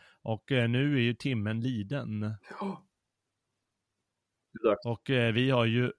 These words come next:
Speaker 1: fler, eh, <laughs> fler, fler, em, fler poddar att, eh, spela in och, eh, så småningom ge ut. Eh, så vi t-, säger väl tack för, tack alla översättare och, och normander och, eh,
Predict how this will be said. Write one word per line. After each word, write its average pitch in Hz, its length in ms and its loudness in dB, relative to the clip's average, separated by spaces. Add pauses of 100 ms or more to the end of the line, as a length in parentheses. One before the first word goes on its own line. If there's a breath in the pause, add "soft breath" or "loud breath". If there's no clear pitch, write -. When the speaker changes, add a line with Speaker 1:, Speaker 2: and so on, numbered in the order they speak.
(220)
Speaker 1:
fler, 117 580 2
eh, 107 800 -2
<laughs> - 200 -6
fler, - 260 -4
fler, 139 360 2
em, 110 280 -2 (340 loud breath)
fler 165 180 6
poddar 113 400 2
att, - 260 -6
eh, 127 140 -8
spela 107 340 0
in 202 480 0 (520 soft breath)
och, 107 440 -2
eh, 101 320 2
så 101 140 -8
småningom 98 500 -2
ge 98 300 -4
ut. - 480 -4
Eh, 104 280 2 (420)
så 110 420 2
vi 120 380 4
t-, 202 260 0
säger 214 220 6
väl 190 140 2
tack - 260 2
för, 202 480 2
tack 180 280 -2
alla 185 200 4
översättare 127 680 4
och, 120 200 4
och 127 120 6
normander 110 1000 2
och, 107 460 -2
eh, 104 640 2